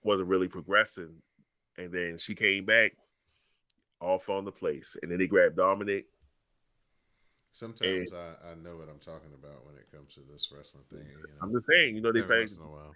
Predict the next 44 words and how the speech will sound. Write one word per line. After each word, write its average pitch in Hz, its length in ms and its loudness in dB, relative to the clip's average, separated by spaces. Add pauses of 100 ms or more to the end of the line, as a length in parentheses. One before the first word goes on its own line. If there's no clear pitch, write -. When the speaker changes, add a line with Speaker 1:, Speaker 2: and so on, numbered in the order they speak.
(140)
Speaker 1:
they 107 80 -8
look, 120 160 4
they 117 80 6
look, 117 180 4
they 113 80 4
listen, 117 240 2
they 117 100 4
probably 104 280 2
see 113 140 -10
when 107 120 -8
the, 98 200 -8
when 95 100 -8
the 98 80 -4
podcast, 113 380 0
they 101 40 -6
say, 90 140 -12
"Let's 107 140 -8
see 117 60 -6
what 104 100 -6
he's 95 100 -8
talking 92 160 6
about, 92 160 0
we 95 80 0
can 82 120 -8
steal." 92 480 2 (140)
Speaker 2:
<laughs> 143 100 -10 (400)
Speaker 1:
And 92 240 -4
then 90 300 0
we 101 120 -4
can 90 300 -4
kind 98 160 2
of 90 100 -8 (200)
pass 107 240 4
off 92 140 -6
the 90 80 0 (100)
ideas 90 400 -2
our 87 140 0
own, 90 340 0
and 85 80 -6
then 87 240 0
we'll 92 140 6
be 92 100 4
like, 87 300 4
"Hey, 101 580 2